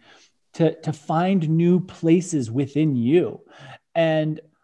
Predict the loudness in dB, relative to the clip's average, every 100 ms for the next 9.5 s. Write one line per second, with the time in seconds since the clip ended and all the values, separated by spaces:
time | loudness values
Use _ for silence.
0 | _ _ _ _ _ _ _ _ _ _
1 | -8 -6 -4 -6 -2 0 2 2 2 2
2 | 4 4 2 2 0 0 -2 -2 0 2
3 | 2 2 0 0 0 0 0 0 -4 -4
4 | -6 -4 -4 -4 -2 -6 -6 -6 -4 -4
5 | -8 -8 -6 -6 -6 -8 -10 -16 _ _
6 | _ _ _ _ _ _ _ _ _ _
7 | -16 -16 _ _ -8 2 2 2 -2 -10
8 | -8 -2 -2 0 0 0 -2 0 0 0
9 | 0 0 0 -8